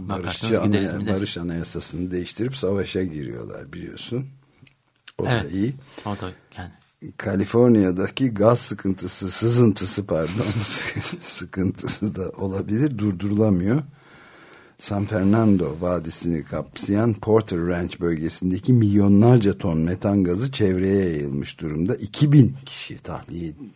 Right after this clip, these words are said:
Speaker 2: etmiş, evlerini etmek zorunda kalmış. Bölgenin en büyük gaz depolama merkezi gaz kaçırıyor.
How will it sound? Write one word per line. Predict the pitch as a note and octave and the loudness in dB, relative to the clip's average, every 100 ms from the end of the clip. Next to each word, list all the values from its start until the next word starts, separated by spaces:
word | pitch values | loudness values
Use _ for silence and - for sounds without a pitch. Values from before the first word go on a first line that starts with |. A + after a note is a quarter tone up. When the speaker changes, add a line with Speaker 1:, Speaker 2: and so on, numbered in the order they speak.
| - - | -18 -14
Speaker 2:
etmiş, | D#2 - - - - | -14 -16 -18 -16 -14
evlerini | E2 D2+ E2 D#2+ D#2+ | -14 -12 -10 -10 -10
etmek | D#2+ - E2+ E2+ | -12 -12 -12 -10
zorunda | C2+ C2 B1+ - | -10 -8 -8 -8
kalmış. | C2 C#2 A2+ D3+ - _ _ - - - - - - - _ - - | -8 -2 -2 -2 -6 _ _ -20 -20 -20 -20 -20 -20 -20 _ -20 -10
Bölgenin | F2+ F2+ F2+ A2 A#2 - | -4 -2 2 4 2 2
en | A#2 C#3 A2 | 4 6 4
büyük | B2 C3+ | 2 0
gaz | A#2+ A2+ A2 | 2 2 2
depolama | G#2 G2+ G2 G#2 A2 G#2+ | 0 0 2 2 2 2
merkezi | F#2 F2+ - G2+ B2 A#2 | -2 -6 -6 -4 -4 2
gaz | A2+ C3 | 4 4
kaçırıyor. | - F#2 - G2 F#2 A2+ E3 | 0 -8 -6 -4 0 0 0